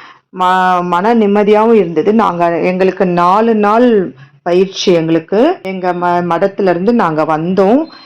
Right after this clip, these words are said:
அ, வந்து ஒ-, ஒரு ஒரு பயிற்சியும் அவ்வளோ அறிவுபூர்வமா, ஆன்மீக சம்பந்தப்பட்டது, விண்-, விஞ்ஞான சம்பந்தப்பட்ட எல்லா விஷயமும், அ, சொல்லி கொடுத்தாங்க.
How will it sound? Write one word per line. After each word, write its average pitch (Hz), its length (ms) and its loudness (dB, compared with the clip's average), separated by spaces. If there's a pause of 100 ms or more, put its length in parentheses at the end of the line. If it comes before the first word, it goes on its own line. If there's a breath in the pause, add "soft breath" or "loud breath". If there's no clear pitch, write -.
(220 loud breath)
அ, 180 380 -2
வந்து 220 760 0
ஒ-, 180 400 0
ஒரு 190 260 2
ஒரு 247 240 0
பயிற்சியும் 220 880 0 (280 loud breath)
அவ்வளோ 185 340 -4
அறிவுபூர்வமா, 208 1000 0
ஆன்மீக 208 720 2
சம்பந்தப்பட்டது, 180 1080 -4
விண்-, 196 340 -4 (300 loud breath)
விஞ்ஞான 240 640 0
சம்பந்தப்பட்ட 180 1080 -2
எல்லா 226 580 2
விஷயமும், 220 680 0 (340 loud breath)
அ, 185 240 -6
சொல்லி 196 420 -2
கொடுத்தாங்க. 170 640 -2